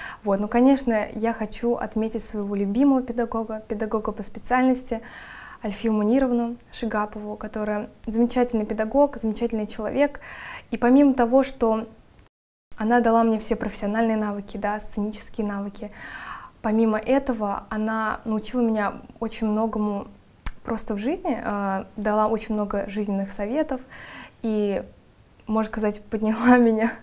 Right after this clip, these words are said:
вот, э, с колен, если так можно говорить. Ну, в том плане, что она мне стала как родная мама, э, потому что каждый день, вот с, с понедельника по субботу, даже в воскресенье я приходила в колледж,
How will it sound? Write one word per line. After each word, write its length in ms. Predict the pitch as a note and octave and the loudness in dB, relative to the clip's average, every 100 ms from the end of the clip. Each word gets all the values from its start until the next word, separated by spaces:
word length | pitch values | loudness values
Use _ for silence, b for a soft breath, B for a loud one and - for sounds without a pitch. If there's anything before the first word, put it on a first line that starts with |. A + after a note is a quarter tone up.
| - B B B D#4 | -16 B B B -6
вот, 380 | - G3+ F#3+ F#3+ | -4 2 4 4
э, 320 | G3 G3+ G3+ | 2 4 2
с 60 | G3+ | 0
колен, 340 | G#3 G#3 C#4+ | -2 2 4
если 180 | D4+ C4 | 4 2
так 200 | A3+ G#3+ | 0 0
можно 260 | G#3 G#3 G3+ | 2 2 0
говорить. 520 | G3+ G3 A#3+ F4 - | 0 2 2 2 -2
Ну, 240 | - A#3 A#3 | 0 2 2
в 100 | - | 2
том 180 | A#3+ A3+ | 4 6
плане, 340 | A#3+ C4 B3 | 6 8 6
что 520 | B3+ - G#3+ G#3+ G#3 G#3 - - - - | 4 0 4 4 4 -2 -16 -20 -6 6
она 180 | A#3+ | 8
мне 140 | F#4 F4+ | 8 6
стала 240 | - D4+ | 8 10
как 180 | D4+ C4 | 10 6
родная 300 | A#3+ A#3 B3 | 6 8 8
мама, 360 | A3+ F#3 C3 - - _ _ - - | 8 6 0 -6 -12 _ _ -14 -6
э, 340 | G#3+ G3+ G3+ | -4 -2 -4
потому 320 | G3+ - G#3 G#3+ | -6 -4 -2 -2
что 560 | - - G#3+ G#3 G3+ - - - - - - - - | -6 -4 -2 0 -2 -8 -20 -20 -20 -20 -20 -20 -6
каждый 360 | - G#3+ G#3 G3 | 0 2 2 -2
день, 360 | G3 G#3+ C4+ F4 - - - | 2 2 2 -2 -12 -20 -12
вот 240 | G#3 G#3 A3+ | -4 -4 -4
с, 140 | - - A#3+ | -12 -10 -10
с 140 | - | -8
понедельника 580 | - G#3 G#3 G#3 G3+ G3+ | -4 -2 0 -2 -2 -6
по 300 | F#3+ G3 G3 | -4 -2 -2
субботу, 440 | - G#3 G#3+ D4 C4+ | -4 -2 2 4 4
даже 240 | G#3 G3+ | 2 2
в 20 | |
воскресенье 600 | G3+ - G3 - C#4+ C#4+ | -2 -6 -6 -2 0 2
я 120 | A3+ G#3 | 0 -2
приходила 440 | - A3+ G#3 G3 | -4 -4 -2 -2
в 80 | G3 | -2
колледж, 380 | - D4 C#4+ | 0 2 2